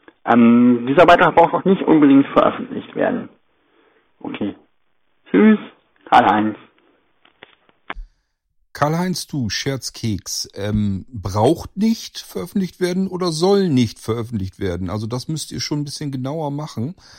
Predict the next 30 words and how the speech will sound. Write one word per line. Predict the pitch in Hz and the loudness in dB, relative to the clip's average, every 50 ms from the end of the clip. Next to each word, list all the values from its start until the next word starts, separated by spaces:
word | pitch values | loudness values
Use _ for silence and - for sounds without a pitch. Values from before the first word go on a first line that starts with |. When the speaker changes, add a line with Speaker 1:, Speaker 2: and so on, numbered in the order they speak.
| - - _ _ | -20 -20 _ _
Speaker 2:
Ansonsten | - 120 120 117 127 151 151 - - - - 151 151 151 143 | -6 -4 -2 -2 -2 -4 -4 -6 -8 -8 -6 -6 -6 -6 -4
wüsste | 127 120 147 - - - 151 | -4 -6 -6 -6 -8 -10 -10
ich | 135 131 | -8 -6
nämlich | 143 139 135 131 | -4 -2 -2 -2
nicht, | 127 147 135 - - | -4 -6 -6 -8 -10
was | 131 - - | -10 -10 -8
dagegen | - 104 101 135 180 202 180 | -8 -6 -6 -4 -4 -4 -4
spricht. | - - - - 123 110 - _ - | -6 -8 -8 -10 -12 -12 -12 _ -10
Wa-, | 107 113 113 107 113 | -10 -10 -10 -12 -14
spricht. | - - _ - 110 - - - | -18 -12 _ -8 -8 -8 -8 -10
Warum | 104 104 117 120 | -8 -6 -6 -4
soll | 113 123 127 | -4 -6 -6
das | - 113 - | -8 -8 -10
denn | - - 113 | -10 -8 -8
nicht | 117 117 - _ | -6 -8 -8 _
veröffentlicht | - - - - - - 117 107 - _ | -14 -14 -14 -12 -10 -10 -10 -12 -12 _
werden? | - 87 92 95 98 98 | -12 -10 -10 -8 -10 -10
Es | 101 - - | -10 -10 -10
macht | 110 - - - | -10 -10 -10 -14
doch | 98 | -14
viel | - - - 123 | -12 -8 -6 -4
mehr | 117 107 101 | -2 -2 -4
Sinn. | 98 117 151 160 131 104 | -4 -4 -4 -4 -4 -4
So | 98 90 | -6 -6
kann | - 123 120 | -6 -4 -4
ich | 123 117 | -4 -4
dir | - 107 98 | -6 -6 -6
wenigstens | 107 117 117 - 127 110 | -6 -6 -6 -6 -8 -8
vernünftig | - - 113 113 110 - - 104 107 90 | -6 -6 -6 -6 -6 -6 -10 -12 -12 -12
antworten. | 127 156 - - 85 78 - - - 80 - - | -12 -12 -12 -12 -12 -12 -12 -12 -12 -14 -14 -14